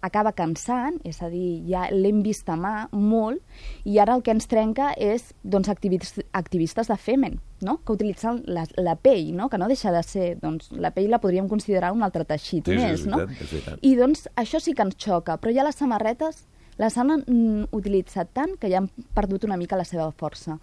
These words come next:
Speaker 1: Doncs cada cop veurem més aquests nus, i fins i tot fa un parell de setmanes vèiem a Mèxic també un diputat que, que per defensar, mm, una, un tipus de política, doncs, va acabar en, en calçotets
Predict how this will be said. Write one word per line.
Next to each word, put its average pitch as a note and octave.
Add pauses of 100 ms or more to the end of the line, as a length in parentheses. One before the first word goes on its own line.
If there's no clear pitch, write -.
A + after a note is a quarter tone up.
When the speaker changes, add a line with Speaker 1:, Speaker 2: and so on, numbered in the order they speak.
(220)
Speaker 1:
Doncs A#3
cada D4
cop C#4
veurem F3+ (140)
més G3 (160)
aquests F3
nus, G#3
i F3+
fins E3+
i F3+
tot G3
fa F#3+
un E3+
parell E3
de D#3+
setmanes F3+ (240)
vèiem F3
a E3
Mèxic E3
també E3+
un F#3
diputat F3 (340)
que, F3+ (520)
que D#3+ (100)
per E3+
defensar, E3+ (260)
mm, F3
una, F#3+
un G3
tipus F#3+
de F#3
política, F#3+
doncs, F3
va E3
acabar E3+ (100)
en, D3+ (320)
en C3+
calçotets -